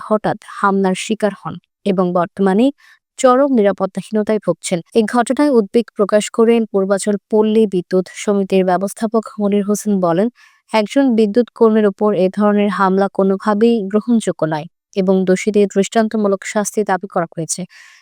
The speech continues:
এ বিষয়ে রূপগঞ্জ থানার ভারপ্রাপ্ত কর্মকর্তা সবজেল হোসেন জানান, লিখিত অভিযোগ পেলে হামলাকারীদের বিরুদ্ধে আইনগত ব্যবস্থা নেওয়া হবে। উল্লেখ্য,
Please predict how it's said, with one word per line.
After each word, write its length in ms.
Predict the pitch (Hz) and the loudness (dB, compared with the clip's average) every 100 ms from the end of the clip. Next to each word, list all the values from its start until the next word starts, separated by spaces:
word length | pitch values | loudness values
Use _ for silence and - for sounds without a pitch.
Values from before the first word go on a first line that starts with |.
| - | 0
এ 40 | 214 | 2
বিষয়ে 280 | 220 233 208 | 4 4 2
রূপগঞ্জ 380 | 196 202 208 202 - | 0 -2 -2 -4 -2
থানার 320 | 226 226 226 | 0 2 2
ভারপ্রাপ্ত 460 | 214 214 226 214 - | 0 -2 -2 -4 -4
কর্মকর্তা 600 | 202 190 185 180 185 190 190 | -2 0 0 -2 -4 -2 -4
সবজেল 480 | - 202 190 214 208 | -2 -4 -2 -2 -2
হোসেন 320 | 190 - 180 | -2 0 0
জানান, 340 | 175 165 165 214 - - _ _ | 0 -2 0 0 -2 -14 _ _
লিখিত 280 | 220 226 262 269 | 0 0 2 2
অভিযোগ 360 | 233 233 233 - | 2 4 2 2
পেলে 220 | 247 262 254 | 2 4 2
হামলাকারীদের 680 | - 208 208 208 202 208 190 | 2 2 2 2 2 2 2
বিরুদ্ধে 440 | 196 190 185 - 233 - _ - | 4 2 0 0 0 -2 _ -4
আইনগত 400 | 208 214 226 208 | 0 2 2 0
ব্যবস্থা 380 | 202 185 190 - | 0 0 -2 -2
নেওয়া 220 | 196 160 - | -2 -2 -8
হবে। 220 | 170 151 - _ _ _ | -8 -10 -12 _ _ _
উল্লেখ্য, 380 | 233 240 226 - | 0 2 0 0